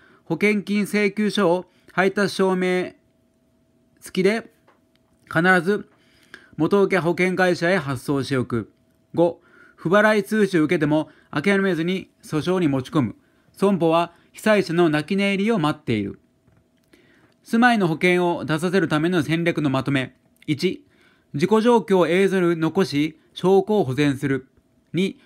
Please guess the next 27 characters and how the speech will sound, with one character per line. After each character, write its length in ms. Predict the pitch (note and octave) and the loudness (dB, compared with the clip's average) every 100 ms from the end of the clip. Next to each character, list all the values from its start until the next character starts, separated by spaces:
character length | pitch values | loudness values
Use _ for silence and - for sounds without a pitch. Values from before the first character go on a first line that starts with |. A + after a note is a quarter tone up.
| _ _ | _ _
口 260 | - A3 A3 | 2 2 2
頭 220 | A3 G#3+ | 0 0
で 160 | A3 G3 | 0 -2
保 180 | D#3+ G3 | -2 0
険 180 | G#3 | 0
金 180 | F#3+ G#3+ | -2 -2
請 280 | F#3+ G#3+ F#3+ | 0 0 0
求 140 | F3+ | 2
の 80 | D3 | 0
意 60 | D#3+ | 0
思 120 | F3 C#3+ | 0 -2
を 40 | |
伝 240 | - E3 | -2 0
え 40 | E3 | 0
る 80 | D3+ | 0
だ 120 | D3+ | -2
け 120 | F3 | -2
で 80 | E3 | 0
な 100 | B2+ | 0
く、 260 | C#3 E3 - - _ _ | -2 -4 -8 -20 _ _
保 120 | - D3+ | -8 0
険 200 | G#3 G#3 | 0 0
金 220 | F#3+ G3+ | -2 -2
請 220 | F#3+ F#3+ | 0 0
求 200 | F#3+ G3+ | 2 0
書 180 | F3+ E3+ | 0 0
を 160 | D#3 | -2